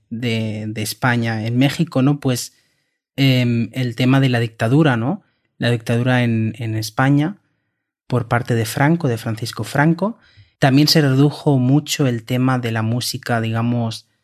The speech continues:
em, de cada nación, ¿no? Y creo que esto es simplemente una prohibición de, de, pues, de poder expresarse uno, ¿no? Porque al final creo que la música va mucho más allá de ser música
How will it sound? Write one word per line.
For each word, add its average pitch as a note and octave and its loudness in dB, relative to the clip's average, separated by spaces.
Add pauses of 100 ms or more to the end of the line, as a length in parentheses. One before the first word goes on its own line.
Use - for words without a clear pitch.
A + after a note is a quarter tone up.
(420)
em, A2 -2
de A#2 -6
cada B2 0
nación, D3+ 0 (720)
¿no? C#3 2
Y C#3+ 2
creo B2+ -4
que C#3 -2
esto - -4
es C3+ -2
simplemente B2 -2 (720)
una C3+ 0
prohibición C3+ 2
de, A2+ -2
de, A2+ -6 (440)
pues, A#2 -2
de A#2 0
poder B2 0 (200)
expresarse B2 -2
uno, A#2+ 0
¿no? A2 -4
Porque C#3 -2
al A#2+ -4
final C3+ -2
creo D3+ 0
que D#3 -2
la C3+ 2
música C#3 -2 (360)
va C3 2
mucho C3+ 4
más A#2 -2
allá A2 0
de A2 -2
ser A2 -4
música A2 -6